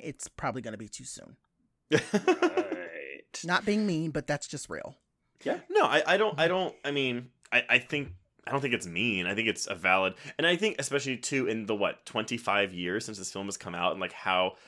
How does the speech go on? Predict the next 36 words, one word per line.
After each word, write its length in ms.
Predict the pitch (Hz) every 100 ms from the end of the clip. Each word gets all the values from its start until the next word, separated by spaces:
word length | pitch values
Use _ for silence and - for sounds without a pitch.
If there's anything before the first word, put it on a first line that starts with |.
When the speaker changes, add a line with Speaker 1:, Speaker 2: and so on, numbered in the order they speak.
| - -
Speaker 2:
much 260 | 107 107
we 140 | 98 101
as 60 |
a 40 | 98
society 380 | - 95 98 101
have 120 | 90
changed 480 | - 95 95 98 -
and 140 | 98
also 260 | 87 90 90
not 340 | 82 82 -
changed. 420 | - 110 110 123 - - - 107
Speaker 3:
Mm-hmm. 140 | 98
Speaker 1:
Right. 200 | 123 107 87 113 -
Speaker 2:
I 120 | 143
do, 280 | 127 - -
I 100 | -
do 560 | 143 127 175 180 175 - _ _
wish, 460 | - 135 170 123 117
like 220 | 123 120
you, 120 | 156
that 120 | 131
we 160 | 113 117
could 280 | - 104 -
see 340 | - 127 135
Nia 240 | 120 110 98
DaCosta's 580 | 101 101 92 - 90 -
film, 400 | - 160 131 107
because 240 | 104 104
I 100 | 113
think 180 | 107 120
it's 120 | 135
gonna 160 | 135 120
be 180 | 110 -
interesting 680 | 110 110 104 - 98 95 92 _ _ _ _ _ _ _ -
to 100 | 127
see 720 | - - 135 131 127 123